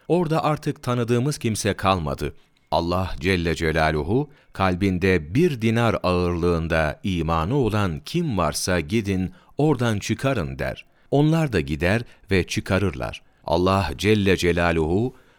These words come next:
"Kalbinde hardal tanesi ağırlığında imanı olan kim varsa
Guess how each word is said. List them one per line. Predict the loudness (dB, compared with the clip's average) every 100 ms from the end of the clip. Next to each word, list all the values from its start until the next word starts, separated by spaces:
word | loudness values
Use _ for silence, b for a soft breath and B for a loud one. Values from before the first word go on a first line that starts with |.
| b
"Kalbinde | -4 0 0 2 0 2 2 2 0 B
hardal | 0 2 4 2 2
tanesi | 0 0 2 0 0 0 2
ağırlığında | 4 6 4 4 2 2 2 2 2
imanı | 0 2 2 2 2 2
olan | 2 2 0 -4
kim | -2 0 2 0
varsa | 0 0 2 2